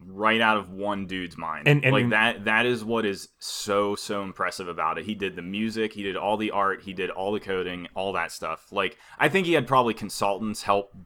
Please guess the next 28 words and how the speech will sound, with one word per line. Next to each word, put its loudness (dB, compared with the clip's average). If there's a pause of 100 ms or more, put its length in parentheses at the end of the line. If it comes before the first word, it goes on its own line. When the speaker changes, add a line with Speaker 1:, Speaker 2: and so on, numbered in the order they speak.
Speaker 1:
wrap 2
it -2
all 0
Speaker 2:
Yeah, 8
Speaker 1:
up 4
Speaker 2:
sure. -2
Speaker 1:
because 4
there's -4
more, 2 (200)
there's 2
more 6
people 0
in -6
the -8
credits 0
for -10
sure. -2
But, 0
like, 0 (640)
all 6
of 0
the 2
creative -2
stuff -2 (600)
and 0 (240)
probably 2
a 2
brunt 0